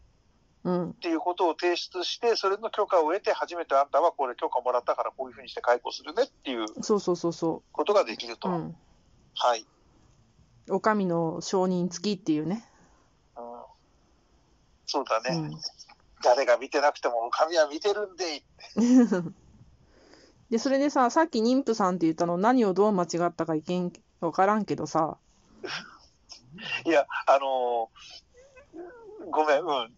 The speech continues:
Speaker 2: 全く逆のことを考えてて。
Speaker 1: うん。
Speaker 2: うん。条件も、まあいいや、それで？
Speaker 1: いや、その妊婦さんっていうのは、解雇の制限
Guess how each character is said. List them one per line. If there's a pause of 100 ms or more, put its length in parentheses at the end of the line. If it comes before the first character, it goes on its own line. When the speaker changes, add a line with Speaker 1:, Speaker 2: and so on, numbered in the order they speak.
Speaker 2:
全
く (120)
逆
の
こ
と
を
考 (100)
え
て
て。
Speaker 1:
う
ん。
Speaker 2:
う
ん。 (320)
条
件
も、
ま
あ
い
い
や、
そ
れ
で？ (380)
Speaker 1:
い
や、
そ
の
妊
婦
さ
ん
っ
て
い
う
の
は、
解
雇
の
制
限